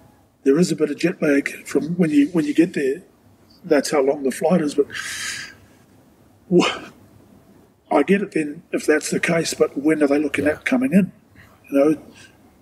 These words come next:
Speaker 1: it won't be next year. Uh, are they looking at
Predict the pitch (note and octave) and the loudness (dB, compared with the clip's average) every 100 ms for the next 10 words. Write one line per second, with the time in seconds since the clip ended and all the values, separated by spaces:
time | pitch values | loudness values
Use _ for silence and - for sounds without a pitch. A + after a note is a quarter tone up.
0 | _ C3+ D3 E3 C#3+ C#3 F3+ - C#3 C3+ | _ 0 2 2 2 0 -2 0 2 4
1 | F3 E3 - _ _ _ _ _ D3+ C3+ | 2 -2 -10 _ _ _ _ _ 0 2
2 | C3 E3+ D3+ C#3 D3 - C#3+ | 2 0 0 2 2 0 0